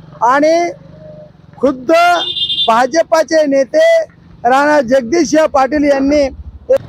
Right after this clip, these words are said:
एकशे चाळीस कोटी रुपये आणलेत, असं त्यांचं मत आहे.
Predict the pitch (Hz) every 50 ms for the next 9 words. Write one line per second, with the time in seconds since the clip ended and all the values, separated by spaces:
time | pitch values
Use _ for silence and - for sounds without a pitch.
0 | - - - - 233 262 254 - - 302 320 277 - 294 269 285 320 330 302 226
1 | - 320 320 - 330 330 320 311 277 - 311 311 302 269 254 254 262 269 311 320
2 | - 311 285 269 180 294 311 - - 285 277 262 208 285 277 240 226 254 285 320
3 | 320 330 339 330 330